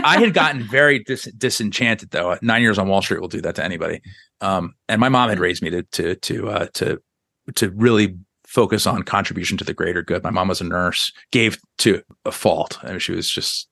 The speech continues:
a, a, she had the servant's heart, um, which was part of her downfall. But, um, but I would volunteer at the hospitals where, where she was, where she worked during the summer. I think she mostly had me go there so I didn't burn the house down. But,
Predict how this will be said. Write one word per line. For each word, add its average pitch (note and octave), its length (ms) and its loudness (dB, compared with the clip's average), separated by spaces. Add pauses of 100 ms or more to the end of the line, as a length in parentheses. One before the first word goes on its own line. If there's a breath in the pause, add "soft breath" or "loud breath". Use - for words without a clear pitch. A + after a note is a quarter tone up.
a, - 280 -4
a, F#2 40 -4
she - 340 0
had F2 120 0
the E2 60 -6
servant's E2 320 0
heart, F2 260 0 (520 loud breath)
um, E2 380 2
which F#2+ 200 -4
was G#2 120 -12
part F2 160 0
of E2 60 0
her E2 80 -2
downfall. F#2 540 0 (460 loud breath)
But, F2+ 240 4
um, E2 360 2
but G2+ 140 4
I G2 80 4
would G2 100 0
volunteer F#2 340 0
at F#2 60 -2
the - 60 -6
hospitals F2 720 -2
where, - 260 -6 (120)
where F#2 200 -4
she - 160 -2
was, F2 240 -2
where G2 140 -8
she - 100 -2
worked E2+ 540 -2
during F2+ 160 -2
the E2 60 -4
summer. E2+ 460 -2
I G#2 60 -2
think A2+ 160 2
she - 100 2
mostly G2+ 260 4
had F2+ 140 2
me F2+ 80 -2
go F#2+ 140 4
there E2+ 140 2
so F2+ 100 -2
I F2 60 -2
didn't E2+ 180 -6
burn F2 140 -2
the D#2 80 -6
house E2 180 -4
down. D#2 220 -6
But, F2+ 240 -4